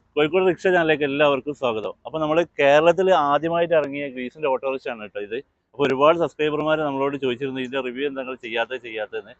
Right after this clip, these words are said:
അപ്പൊ ഒരു പതിനാലായിരത്തോളം ആയിട്ടാണ് കിലോമീറ്റർ ആയത്.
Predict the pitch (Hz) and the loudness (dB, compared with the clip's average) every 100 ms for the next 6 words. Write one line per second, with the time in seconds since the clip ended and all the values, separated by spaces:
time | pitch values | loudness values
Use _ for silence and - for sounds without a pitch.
0 | _ _ 110 117 135 139 151 - - 123 | _ _ -8 -2 0 0 -4 -6 -2 -2
1 | 139 147 151 160 165 170 175 170 170 175 | 0 2 2 4 6 6 6 2 0 4
2 | 165 143 143 143 139 139 127 127 135 135 | 6 4 0 -4 -4 -4 -2 0 0 0
3 | 120 117 123 | 0 0 -4